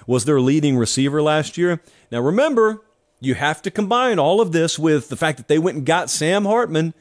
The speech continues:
out of the transfer portal at Wake Forest. He could blow up there this year. He could make Notre Dame a playoff team this year.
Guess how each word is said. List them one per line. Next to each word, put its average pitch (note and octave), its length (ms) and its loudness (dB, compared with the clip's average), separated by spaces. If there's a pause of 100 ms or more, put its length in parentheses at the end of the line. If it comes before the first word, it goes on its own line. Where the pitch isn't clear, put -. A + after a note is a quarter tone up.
(220)
out B2+ 160 0
of E3 60 0
the F3 60 0
transfer G#3 440 -2
portal C#3+ 360 0
at C3 100 -2
Wake D3 220 0
Forest. G3 560 0 (1120)
He D#3+ 240 -2
could C3 300 -2
blow C3+ 340 2
up G3 220 -2
there D#3+ 160 2
this C3 240 -2
year. B2 280 0 (580)
He B2+ 120 0
could C3+ 380 0
make C3+ 420 0
Notre D#3 300 2
Dame F3 200 0
a D#3 60 0
playoff F#3 600 -2
team G#2+ 400 -4
this A#2 260 -2
year. A#2+ 300 -2